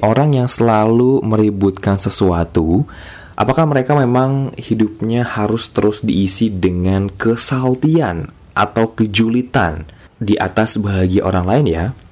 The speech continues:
Gue selalu bertanya-tanya perihal itu dalam hati gue. Bahwa gue berbicara tentang Dinda ini adalah, ya gue tahu, nama dia trending di Twitter,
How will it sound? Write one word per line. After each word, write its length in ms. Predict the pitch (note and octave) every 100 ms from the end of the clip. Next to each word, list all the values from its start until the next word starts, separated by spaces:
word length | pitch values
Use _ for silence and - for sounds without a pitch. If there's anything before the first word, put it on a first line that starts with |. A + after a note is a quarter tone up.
| - - - - -
Gue 160 | G#2
selalu 400 | C#3+ - A2+ A#2 A2+
bertanya-tanya 1040 | A#2 A2 G#2 G2 G#2 G2 E2+ E2 B2+ C3+ -
perihal 400 | - F#2+ F2+ F2+
itu 240 | F#2+ F#2 G2
dalam 240 | F2 E2+
hati 240 | E2+ F2
gue. 400 | E2+ D#2+ - - - - - - G2
Bahwa 380 | F2 F2+ E2
gue 640 | D#2+ F2+ D#3+ C3 E2 G#2+ D#3+ - - - -
berbicara 800 | - G#2 A2 - G#2+ G2+ A2+ B2+
tentang 480 | A#2 G#2 G#2 G#2+ G2+
Dinda 380 | G2+ G2+ G2 F#2+
ini 340 | F2+ F2 A2+
adalah, 540 | - F2 D#2+ D#2+ D#2+ -
ya 400 | E2+ D#2 D2+ D2+
gue 160 | D#2+
tahu, 400 | E2 D#3+ C3 - - - - - - -
nama 240 | F#2 F#2+ F#2
dia 240 | F#2 A2
trending 580 | A2 G#2+ F#2+ G2 F#2 F#2
di 80 | F2+
Twitter, 400 | F2+ E2+ E2+